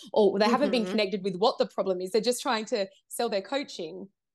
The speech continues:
Speaker 2: Yeah.
Speaker 1: right? Because they've got a qualification now and they know they can do some good, but they haven't actually, like, taken the time to dive into who their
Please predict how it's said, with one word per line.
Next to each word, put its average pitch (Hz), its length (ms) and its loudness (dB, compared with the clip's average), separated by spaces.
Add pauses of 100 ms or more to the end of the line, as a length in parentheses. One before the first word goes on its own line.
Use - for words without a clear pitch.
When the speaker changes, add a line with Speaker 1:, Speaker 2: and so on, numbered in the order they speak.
(160)
Speaker 2:
Yeah. 202 140 6
Speaker 1:
right? 208 160 2
Because 214 220 -2
they've 202 180 2
got 240 180 6
a 247 60 8
qualification 226 840 -4
now 185 200 -4
and 185 100 -4
they 196 80 -2
know 269 200 0
they 254 180 2
can 220 160 -4
do 220 160 -4
some 190 240 -4
good, 240 260 2
but 180 200 4 (300)
they 214 120 4
haven't 233 300 2
actually, 220 540 0 (320)
like, 202 140 2
taken 233 300 0
the 202 100 2
time 196 320 0
to 202 100 0
dive 185 520 2
into 196 540 -2 (280)
who 262 240 2
their 202 480 4